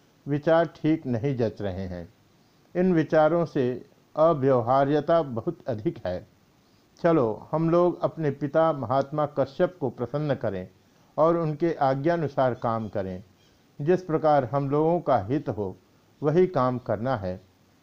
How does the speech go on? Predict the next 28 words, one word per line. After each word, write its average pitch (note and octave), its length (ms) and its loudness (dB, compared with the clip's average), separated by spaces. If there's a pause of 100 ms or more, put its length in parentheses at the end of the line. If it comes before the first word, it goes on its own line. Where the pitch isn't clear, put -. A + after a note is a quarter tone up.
(120)
मैं D3+ 160 2
सबसे E3+ 380 0
बड़ा C3 280 2
हूँ, D#3 340 -6 (500)
भलाई D#3+ 380 6
बुराई D3+ 440 4
की D#3 180 -2
जिम्मेवारी C3+ 720 2 (240)
मेरी D3+ 360 4
ही, C#3 260 0 (560)
मेरे E3 260 4
ही D3+ 160 2
सिर D3 240 -4
होगी, G2+ 440 -4 (440)
इसलिए E3+ 340 2
मैं C#3 260 0
बहुत D#3+ 360 -2
चिंतित B2 460 -4
हो A#2 80 0
रहा G#2 200 -2
हूँ।" F#2 260 -10 (2000)
उनमें F#3+ 400 2
एक F3+ 340 4 (760)
एलापत्र E3 680 2
नाम C#3 340 2
का C#3 180 2
नाग A#2 360 0
था। F#2+ 380 -4